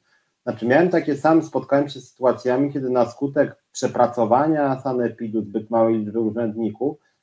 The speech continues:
sanepid nie reagował szybko i w praktyce dochodziło do, moim zdaniem, dosyć dramatycznej sytuacji, że, e, pracownik albo szedł do pracy i zarażał,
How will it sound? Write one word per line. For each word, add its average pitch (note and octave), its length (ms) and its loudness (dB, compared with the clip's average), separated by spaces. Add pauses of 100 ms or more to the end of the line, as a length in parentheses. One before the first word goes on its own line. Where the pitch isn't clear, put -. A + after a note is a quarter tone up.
sanepid D#3+ 520 2
nie D3 140 4
reagował B2+ 520 4
szybko B2+ 420 0
i C3 60 2
w A#2+ 100 -8
praktyce D#3 480 2
dochodziło C3 520 -4
do, C3+ 120 -2
moim C3+ 260 -2
zdaniem, C3+ 240 -2
dosyć C3 240 -10
dramatycznej B2 600 -4
sytuacji, B2 760 -2
że, B2 380 -4 (480)
e, B2 280 2
pracownik C#3 600 4
albo C#3+ 240 4
szedł C#3 260 0
do B2+ 120 2
pracy C3 520 2
i A#2+ 280 -4
zarażał, A#2 800 4